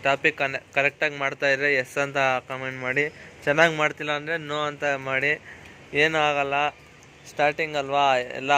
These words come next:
ಆಗುತ್ತೆ, ಅಪ್ಪು ಡೌನ್ ಎಲ್ಲ ಇರುತ್ತೆ. ಅದೆಲ್ಲ ಅನುಸರಿಸ್ಕೊಂಡು ಹೋದ್ರೇನೆ ತಾನೇ ಎಲ್ಲ ಆಗೋದು, ಅದಕ್ಕೆ ಆ ಥರ ಹೇಳಿ.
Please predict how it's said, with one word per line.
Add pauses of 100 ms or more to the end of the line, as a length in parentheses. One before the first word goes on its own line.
(140)
ಆಗುತ್ತೆ,
ಅಪ್ಪು (100)
ಡೌನ್
ಎಲ್ಲ (300)
ಇರುತ್ತೆ. (760)
ಅದೆಲ್ಲ (180)
ಅನುಸರಿಸ್ಕೊಂಡು
ಹೋದ್ರೇನೆ (120)
ತಾನೇ
ಎಲ್ಲ (120)
ಆಗೋದು, (600)
ಅದಕ್ಕೆ (440)
ಆ (100)
ಥರ (120)
ಹೇಳಿ.